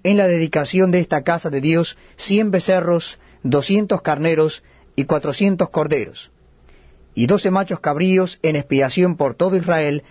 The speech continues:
conforme al número de las tribus de Israel. Y pusieron a los sacerdotes en sus turnos,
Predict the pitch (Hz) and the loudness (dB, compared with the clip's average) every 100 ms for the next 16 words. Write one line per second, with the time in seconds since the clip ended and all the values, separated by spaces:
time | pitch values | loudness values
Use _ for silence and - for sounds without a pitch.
0 | - - 156 139 185 190 175 147 165 202 | -20 -4 -2 0 0 0 0 0 2 2
1 | 180 175 156 165 165 151 147 - 123 135 | 2 0 -2 0 0 2 -2 -4 -2 -2
2 | 120 113 104 - - _ - - - - | 0 0 -2 -4 -14 _ -20 -20 -20 -20
3 | - - - - - - - - - - | -20 -20 -20 -20 -20 -20 -20 -20 -20 -20
4 | - _ 113 104 120 202 202 190 160 156 | -20 _ -6 -2 2 2 0 -2 -4 -4
5 | 147 147 147 185 175 156 - 143 139 131 | -2 0 2 0 0 -4 -2 -4 -2 -2
6 | 165 131 87 - - | 0 0 -2 -12 -18